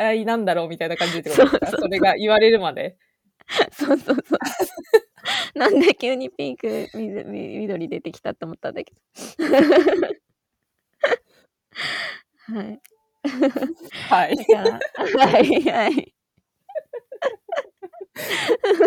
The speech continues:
Speaker 2: <laughs> ちょっと来週スペイン戦の話しましょう。
Speaker 1: うん。
Speaker 2: <laughs> ちゃんと見よ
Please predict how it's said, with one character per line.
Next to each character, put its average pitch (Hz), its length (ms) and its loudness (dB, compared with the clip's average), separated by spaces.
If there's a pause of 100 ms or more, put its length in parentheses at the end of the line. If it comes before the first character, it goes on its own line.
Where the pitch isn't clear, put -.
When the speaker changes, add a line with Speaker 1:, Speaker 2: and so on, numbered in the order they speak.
(1500)
Speaker 2:
<laughs> - 720 -6
ち - 80 -4
ょ 339 40 0
っ - 20 -4
と - 160 2
来 302 340 0
週 - 140 4 (100)
ス 226 160 -12
ペ 254 180 0
イ - 40 -4
ン 247 60 -10
戦 277 180 -8
の 254 80 -8
話 247 240 -8
し - 100 -12
ま 208 120 -6
し 214 120 -8
ょ - 40 -12
う。 - 40 -18 (2000)
Speaker 1:
う - 20 0
ん。 226 100 -2
Speaker 2:
<laughs> 233 320 -8 (360)
ち - 80 -18
ゃ 247 40 -12
ん 226 60 -12
と 196 100 -8
見 190 140 -2
よ 196 160 -4